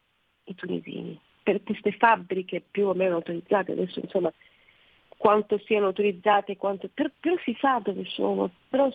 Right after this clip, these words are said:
si sa chi lo gestisce, però ci sono delle persone che ci lavorano, che a loro volta ottengono uno stipendio. È possibile che tutto questo è così difficile da comprendere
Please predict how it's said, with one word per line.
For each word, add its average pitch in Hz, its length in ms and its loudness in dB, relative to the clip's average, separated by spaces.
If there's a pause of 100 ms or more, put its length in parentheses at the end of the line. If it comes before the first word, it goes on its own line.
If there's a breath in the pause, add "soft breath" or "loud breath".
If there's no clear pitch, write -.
(120)
si 208 180 -10
sa 254 300 0
chi - 180 -6
lo 196 80 2
gestisce, - 680 2
però 240 280 -2 (540 loud breath)
ci - 140 6
sono 240 260 6
delle 220 160 2
persone 233 500 -2
che 185 140 -10
ci - 160 0
lavorano, 196 380 2
che 294 200 2 (760)
a 254 100 8
loro 330 280 4
volta 240 380 4
ottengono 214 500 0
uno 196 240 0
stipendio. 170 800 0 (1200 soft breath)
È - 260 -16
possibile 294 520 4
che 202 140 -2
tutto - 320 0
questo 214 360 0
è - 40 -10
così 196 300 -4
difficile 208 640 2
da 180 140 0
comprendere 180 960 2